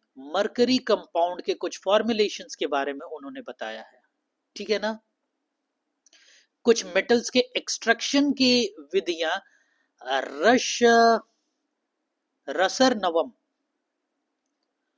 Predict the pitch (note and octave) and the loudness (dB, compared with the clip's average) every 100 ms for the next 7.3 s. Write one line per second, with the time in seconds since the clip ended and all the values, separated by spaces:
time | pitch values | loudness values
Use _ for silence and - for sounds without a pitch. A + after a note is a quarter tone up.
0 | _ _ _ _ C3 D#3+ G#3+ A#3 - _ | _ _ _ _ -8 -6 -6 -8 -10 _
1 | _ _ _ F#3+ A3+ A3+ F#3 D#3+ E3 - | _ _ _ -2 -2 -2 -6 -6 -8 -8
2 | E3+ - D#3 C#3 F3 D#3 A3 G#3+ _ _ | -14 -14 -14 -14 -14 -10 -10 -10 _ _
3 | _ _ D#3 D#3 - C#3 B2+ A2+ C3+ - | _ _ -12 -10 -8 -8 -8 -10 -14 -16
4 | - _ _ _ _ _ - F3 F#3+ - | -18 _ _ _ _ _ -10 -6 -6 -2
5 | C4+ C4+ - F3 D#3+ C#3+ A3+ A#3 G3+ F3 | 4 4 2 -2 -2 0 -2 0 0 0
6 | D#3+ E3 F#3 F#3+ F#3 - G3+ G#3+ F#3+ D#3 | -2 0 0 0 -4 -4 2 2 2 -6
7 | C3+ - - | -8 -8 -20